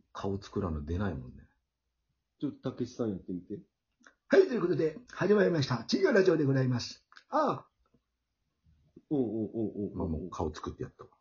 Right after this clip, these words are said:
Speaker 2: うん、顔作ってやった。作らずやって。
Speaker 1: はい、どうもこんにちは。チンガラジオでございます。ああ。
Speaker 2: <laughs>
Speaker 1: ちょっと。
Speaker 2: ごちゃんや。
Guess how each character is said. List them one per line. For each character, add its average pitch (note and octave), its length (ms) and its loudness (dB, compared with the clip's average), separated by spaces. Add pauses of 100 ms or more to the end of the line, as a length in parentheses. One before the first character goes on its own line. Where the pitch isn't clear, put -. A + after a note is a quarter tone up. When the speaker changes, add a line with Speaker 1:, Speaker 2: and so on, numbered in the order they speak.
(520)
Speaker 2:
う D#3+ 60 0 (140)
ん、 A2 60 -8
顔 B2+ 240 -2
作 - 160 -8
っ - 20 -10
て - 120 -14
や - 60 -16
っ - 40 -20
た。 - 120 -16 (220)
作 - 140 -4
ら C3+ 120 4
ず A#2 80 -4
や F#2 60 -2
っ - 20 -8
て。 F#3 240 -8 (1200)
Speaker 1:
は - 80 0
い、 - 140 0
ど C3 100 4
う - 20 6
も A#2+ 80 4
こ A#2 100 2
ん A2+ 40 8
に G#2 80 2
ち G#2+ 80 -2
は。 G2 240 0 (240)
チ D#3 120 2
ン D3 40 4
ガ C#3 80 8
ラ B2 100 8
ジ A2+ 80 2
オ G2+ 60 0
で G#2 60 4
ご G#2 100 8
ざ G#2 80 8
い G2 40 0
ま G2 120 0
す。 - 100 -8
あ B2+ 320 4
あ。 - 40 -4
Speaker 2:
<laughs> - 1080 2
Speaker 1:
ち F#4+ 260 8
ょ - 40 8
っ - 20 -8
と。 G#4+ 100 6
Speaker 2:
ご G3+ 540 6
ち - 100 -6
ゃ G#4 40 -2
ん F#4 120 4
や。 A2 120 2